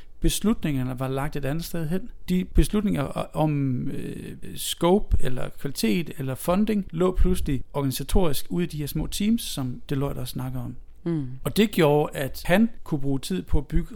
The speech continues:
Speaker 1: relationerne, bruge tid på at forstå, hvordan forretningen udvikler sig, og kunne være netop, nu er jeg lidt tilbage til, vi snakker, kunne netop begynde at være proaktiv i forhold til, hvad er det, vi kan tilbyde, hvad er det, vi gerne vil tilbyde som I T over mod forretningen, for at sikre deres konstante udvikling, for at sikre, at de ikke,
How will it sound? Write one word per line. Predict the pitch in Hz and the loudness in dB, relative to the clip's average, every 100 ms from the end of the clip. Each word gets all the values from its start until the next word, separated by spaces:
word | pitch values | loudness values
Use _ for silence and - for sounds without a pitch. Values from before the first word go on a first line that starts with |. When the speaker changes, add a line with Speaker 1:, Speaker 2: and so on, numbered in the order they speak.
| 139 | -6
Speaker 1:
relationerne, | 127 - 226 190 143 127 | -4 0 2 2 -2 -4
bruge | - 143 - | -6 -8 -4
tid | - 175 | -2 6
på | - 156 147 | 8 8 4
at | 127 - | 0 -6
forstå, | - - - - 196 | -12 -8 -4 2 2
hvordan | 151 139 | 2 -2
forretningen | - 151 170 147 123 | -2 0 0 0 0
udvikler | 131 170 151 - | -2 -2 -6 -8
sig, | 123 - | -8 -6
og | - | -4
kunne | - 185 156 | 4 4 6
være | 160 190 | 4 4
netop, | 185 175 165 - | 2 2 0 0
nu | - 151 | -6 -4
er | 160 | -6
jeg | 143 | -6
lidt | 151 | -6
tilbage | - 143 156 | -6 -4 -4
til, | 151 | -6
vi | |
snakker, | 135 151 147 | -4 -4 -4
kunne | - 147 | -2 0
netop | 160 160 | 0 0
begynde | 151 165 | 0 0
at | |
være | 160 | 0
proaktiv | 160 - 220 139 - 143 | 0 4 4 2 0 -6
i | |
forhold | 131 147 147 | -4 -4 -4
til, | - | -6
hvad | 139 139 | -6 -4
er | 151 | -2
det, | 165 - | -2 0
vi | 160 | 0
kan | - 208 | 2 4
tilbyde, | 185 185 185 165 | 6 6 6 6
hvad | 156 | 4
er | |
det, | 165 | 2
vi | 175 | 0
gerne | 185 175 170 | 2 2 2
vil | 151 | 0
tilbyde | 190 190 180 175 | 0 2 2 0
som | 165 160 | 0 -2
I | 185 | -2
T | - 175 170 - | 0 -2 -2 2
over | 185 165 | 4 4
mod | 156 147 | 0 -4
forretningen, | - 143 - 139 | -4 -4 -6 -8
for | - | -6
at | 139 | -8
sikre | - 151 143 131 | -6 -8 -8 -8
deres | 135 135 - | -8 -8 -6
konstante | - 131 - 147 135 175 | -4 -4 -2 -2 -2 -2
udvikling, | 226 220 165 143 | -2 -2 -4 -6
for | - | -8
at | 139 | -8
sikre, | 156 143 | -6 -8
at | 135 | -6
de | |
ikke, | 143 151 127 | -6 -4 -2